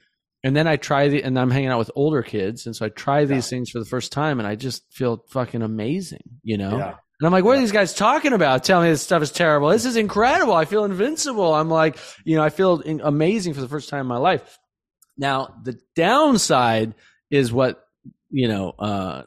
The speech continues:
Speaker 1: everybody knows about or talks about, which is
Speaker 2: Yeah.
Speaker 1: how terrible the, the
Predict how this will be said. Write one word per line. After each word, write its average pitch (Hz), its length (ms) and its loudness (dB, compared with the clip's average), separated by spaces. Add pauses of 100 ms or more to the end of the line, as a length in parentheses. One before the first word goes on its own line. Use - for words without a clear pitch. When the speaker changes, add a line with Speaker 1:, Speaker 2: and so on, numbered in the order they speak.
(140)
Speaker 1:
everybody 113 420 -2
knows 127 300 0
about 98 280 -2
or 101 140 -4
talks 131 380 -4
about, - 280 -10
which 90 240 -10
is 95 320 -8
Speaker 2:
Yeah. - 200 -16 (120)
Speaker 1:
how 107 220 -4
terrible 110 800 -2
the, 95 520 -10
the 92 200 -10